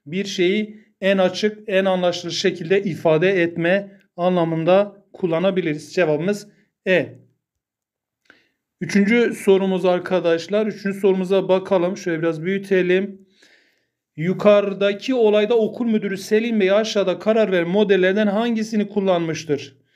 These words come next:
Bakalım Selim Bey ne yapmış? Okul müdürü Selim Bey okul öğretmenleriyle müdür yardımcıları arasında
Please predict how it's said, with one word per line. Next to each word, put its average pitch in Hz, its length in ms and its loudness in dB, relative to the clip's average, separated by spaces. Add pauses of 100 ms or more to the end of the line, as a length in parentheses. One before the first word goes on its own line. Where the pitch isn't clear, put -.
(240)
Bakalım 196 540 0
Selim 170 380 -6
Bey 180 180 -2
ne 185 40 -2
yapmış? 185 520 -2 (420)
Okul 196 440 2
müdürü 185 380 0
Selim 220 420 0
Bey 165 160 0
okul 170 300 -2
öğretmenleriyle 185 880 0
müdür 185 320 -4
yardımcıları 180 680 2
arasında 196 640 0